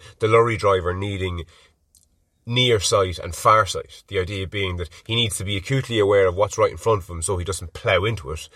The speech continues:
but he also needs to be acutely aware of what's, let's say, five hundred metres ahead of him. Because, especially if you're tipping along on a motorway, that five hundred metres becomes five metres very quickly.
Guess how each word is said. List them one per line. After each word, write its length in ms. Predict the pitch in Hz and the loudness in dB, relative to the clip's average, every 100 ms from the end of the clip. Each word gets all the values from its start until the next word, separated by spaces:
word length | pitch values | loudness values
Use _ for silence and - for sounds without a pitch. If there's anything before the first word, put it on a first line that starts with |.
| - - | -20 -6
but 140 | 104 | 0
he 100 | 104 | 4
also 260 | 117 110 113 | 4 2 -4
needs 300 | 104 92 - | -8 -8 -12
to 80 | |
be 140 | 87 87 | -10 -12
acutely 440 | - 104 - 90 | -10 -12 -10 -8
aware 360 | 90 92 87 82 80 | -2 2 2 0 -4
of 100 | 80 | -2
what's, 320 | 95 87 - - - _ - | -2 -2 -6 -16 -20 _ -6
let's 200 | 95 - | -4 -2
say, 100 | 95 | -2
five 320 | - 107 98 | 2 0 2
hundred 240 | 95 87 | -4 -4
metres 260 | 95 87 80 | -6 -4 -4
ahead 240 | 78 107 | 0 0
of 120 | 95 67 | 0 -2
him. 120 | - _ _ _ _ _ | -18 _ _ _ _ _
Because, 400 | 104 92 98 85 - _ _ - | -8 -2 -2 -2 -10 _ _ -8
especially 440 | 98 - 113 - | -2 2 2 0
if 80 | 98 | -2
you're 80 | 95 | -2
tipping 320 | 101 - 92 | -2 -6 -2
along 240 | 92 98 90 | 2 2 2
on 80 | |
a 60 | 80 | 0
motorway, 460 | 95 107 92 95 76 | 0 0 0 0 0
that 120 | - | -2
five 320 | - 104 98 | 2 2 2
hundred 220 | 90 87 | -4 -4
metres 340 | 95 92 82 73 | -4 -4 -6 -8
becomes 360 | 82 95 82 | -4 -4 -4
five 360 | - 98 98 87 | 0 2 2 0
metres 320 | 85 80 76 | -6 -6 -4
very 300 | 73 85 73 | -2 -2 -2
quickly. 440 | - 127 - - | -6 -4 -4 -8